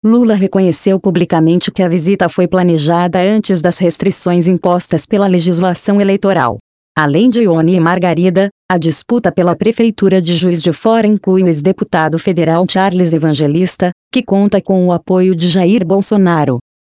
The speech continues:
Bolsonaro, que tem uma forte conexão com a cidade devido ao atentado que sofreu ali em dois mil e dezoito, durante sua campanha presidencial,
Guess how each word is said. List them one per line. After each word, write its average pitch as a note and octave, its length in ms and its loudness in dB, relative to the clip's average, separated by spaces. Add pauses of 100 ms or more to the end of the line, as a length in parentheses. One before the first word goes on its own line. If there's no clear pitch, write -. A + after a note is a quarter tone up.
(160)
Bolsonaro, F3 680 0 (220)
que B3+ 120 0
tem F#3 200 0
uma F#3 160 2
forte F#3 420 -2
conexão E3 640 -2
com F3 180 -2
a E3+ 60 -2
cidade E3+ 500 -2
devido F#3 340 0
ao G#3 80 2
atentado E3+ 560 0
que E3+ 120 -2
sofreu F3 440 0
ali F3 200 0
em E3+ 100 2
dois E3 260 2
mil A3 200 2
e A3+ 40 0
dezoito, D#3+ 680 0 (200)
durante F3 400 0
sua G3+ 260 0
campanha F#3 480 0
presidencial, F#3+ 880 0